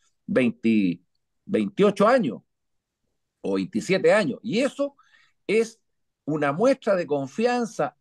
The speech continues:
de estos países que son los originadores y los creadores de este ejercicio, que nos han entregado como Armina-, Armada de Chile. Nosotros la hemos ido cuidando,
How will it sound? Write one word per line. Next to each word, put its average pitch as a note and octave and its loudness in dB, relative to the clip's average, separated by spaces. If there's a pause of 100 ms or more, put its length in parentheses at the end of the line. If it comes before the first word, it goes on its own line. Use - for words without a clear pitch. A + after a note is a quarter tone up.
(220)
de G#2 -6
estos F#3+ -2
países C3 0
que A2+ -4
son B2+ 0
los G#2+ 0
originadores G2+ 0
y A2 0
los G2 -4
creadores A2 2
de B2+ -10
este A#2 -14
ejercicio, C#3+ -4 (320)
que E3 2
nos D#3 0
han F3+ -2
entregado E3 0
como D3 -6
Armina-, C#3+ -6
Armada C3 -2
de C#3 -2
Chile. D#3+ -6
Nosotros C3+ -2
la B2+ 0
hemos B2+ -2
ido B2 -2
cuidando, D#3 0